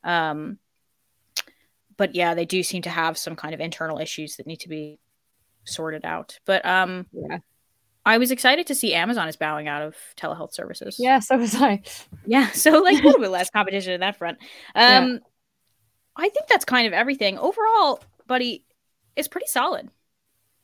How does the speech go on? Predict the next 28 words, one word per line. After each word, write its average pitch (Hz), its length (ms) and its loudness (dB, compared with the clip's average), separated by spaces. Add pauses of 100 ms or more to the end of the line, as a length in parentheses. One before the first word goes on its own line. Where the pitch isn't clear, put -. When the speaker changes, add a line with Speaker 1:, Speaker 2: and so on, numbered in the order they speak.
Speaker 2:
Great. 277 560 -2 (340)
Speaker 1:
Yeah, 277 240 4
like, 269 200 2
it's 302 160 0
pretty 320 260 0
good. 294 200 0
Like, - 20 8
uh, 370 80 10 (280)
Speaker 2:
Delighted. - 200 6 (400)
Speaker 1:
yeah, 285 360 4
I 277 140 0
was 254 160 -6
pretty 339 220 -10
impressed. 214 520 -12
Like, 190 280 -10 (200)
you've 208 460 -16 (300)
pretty 233 180 -12
solid 185 380 -10
diversification. 180 1000 -12
Um, 170 540 -8 (360)
I 196 120 -2
loved 190 240 -2
seeing 214 180 -6
the 175 80 -6
index 165 360 -8
fund 208 220 -8
thing, 240 220 -6
particularly 170 800 -10